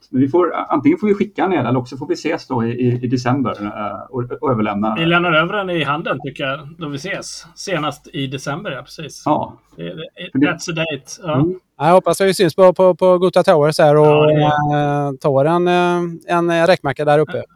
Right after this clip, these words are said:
Speaker 2: Ja, det tycker jag. Det tummar vi på. Eh, men hur är det med musik då? Är det något du spisar på fritiden?
Speaker 3: Eh, gärna. Jag, eh, satt faktiskt i helgen och, eh, imponerades utav, eh, speciellt,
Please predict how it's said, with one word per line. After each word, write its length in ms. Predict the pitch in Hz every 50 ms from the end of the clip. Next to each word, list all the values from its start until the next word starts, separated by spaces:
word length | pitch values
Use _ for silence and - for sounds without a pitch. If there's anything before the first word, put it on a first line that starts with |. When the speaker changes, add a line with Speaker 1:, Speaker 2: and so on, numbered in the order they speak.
| -
Speaker 2:
Ja, 160 | - 147 151 156
det 100 | - 165
tycker 200 | 175 165 - 139
jag. 200 | 123 127 139 147 151 165
Det 280 | 160 165 160 147 143 135 131 160 160 160 _ _ _ _ _ _ - 175 -
tummar 260 | 165 160 139 135 139
vi 80 | 143 135
på. 240 | - 135 110 - _ _ _ _ _ _ _ _ _ _ _ - - - - - - - - - - - - - - - - _ _ -
Eh, 400 | 185 180 170 170 180 180 185 208
men 180 | 208 208 202
hur 180 | 185 202 208 196
är 100 | 202 202
det 60 | 196
med 140 | 196 196 196
musik 420 | 196 170 170 254 269 262 - - -
då? 80 | 165
Är 300 | 147 156 160 170 175 190
det 60 | 196 208
något 180 | 202 180 165
du 380 | 196 190 185 180 175 175 170 165
spisar 500 | 165 - 180 160 135 - 165 131 127 127
på 280 | 127 _ - 143 139 131
fritiden? 460 | - 156 135 127 143 131 123 127 135 139 135 - _ _ _ _ _ _
Speaker 3:
Eh, 560 | 123 127 127 131 131 127 127 127 127 127 127 123 - _
gärna. 380 | 170 233 240 170 143 156 190 208 - _ _ _ _ _
Jag, 320 | - 165 170 165 160 156
eh, 400 | 160 160 160 160 160 156 151 151
satt 280 | 147 - 214 185 160 -
faktiskt 460 | - 170 151 - - 156 147 - -
i 380 | 170 165 165 165 160 156 156 151
helgen 420 | 156 180 135 127 127 131 139 143
och, 320 | 151 151 147 - _ _ 147
eh, 220 | 143 143 143 147
imponerades 560 | 151 151 - 175 175 175 160 147 143 135 -
utav, 440 | 151 139 - 147 143 139 135 135 143
eh, 320 | 143 139 135 135 139 135
speciellt, 500 | 127 - - 190 185 - 180 160 147 139